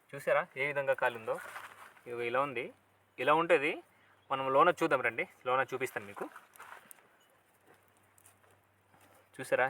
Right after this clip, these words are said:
ఎలా ఉంది? ఇదిగో రెడ్ రెడ్గా ఉంది, ఎలా ఉందన్నమాట రెడ్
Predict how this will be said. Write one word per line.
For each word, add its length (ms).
ఎలా 160
ఉంది? 180
ఇదిగో 180
రెడ్ 260
రెడ్గా 260
ఉంది, 160
ఎలా 180
ఉందన్నమాట 380
రెడ్ 180